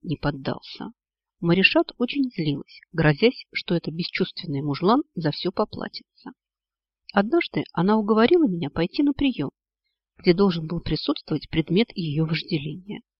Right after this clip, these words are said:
К тому же светский раут проходил в Институте искусств.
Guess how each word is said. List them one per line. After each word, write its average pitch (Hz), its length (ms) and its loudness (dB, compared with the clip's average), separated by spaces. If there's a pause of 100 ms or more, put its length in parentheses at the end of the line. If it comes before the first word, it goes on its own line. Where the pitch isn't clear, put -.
(420)
К - 100 -20
тому 254 220 6
же 285 120 6
светский - 440 0
раут 302 380 4
проходил 269 480 2
в - 20 2
Институте 262 520 -2
искусств. - 440 -12